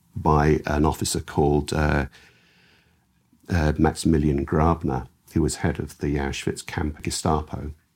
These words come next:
Uh, Fritz was subjected to torture. He was bullwhipped. He was hung by his wrists, which left, left him with permanent injuries that he never recovered from.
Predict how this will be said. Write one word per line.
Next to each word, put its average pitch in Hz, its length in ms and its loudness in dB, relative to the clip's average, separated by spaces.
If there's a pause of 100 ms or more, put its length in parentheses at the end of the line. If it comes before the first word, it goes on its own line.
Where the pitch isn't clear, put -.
(1000)
Uh, 85 200 -4
Fritz - 380 -2
was - 280 -2 (200)
subjected - 560 -2
to - 80 -20
torture. 80 380 0
He 71 180 0
was 80 240 -2 (380)
bullwhipped. 82 680 4 (880)
He 82 160 0
was 80 180 0
hung 78 500 2
by 73 220 0
his 69 200 -2
wrists, - 680 -2 (520)
which - 180 0
left, 95 240 6
left 98 240 6
him 80 120 4
with 78 180 0
permanent 76 500 0
injuries 71 560 -2
that - 120 -10
he 73 100 0
never 76 260 -4
recovered - 480 -6
from. - 340 -6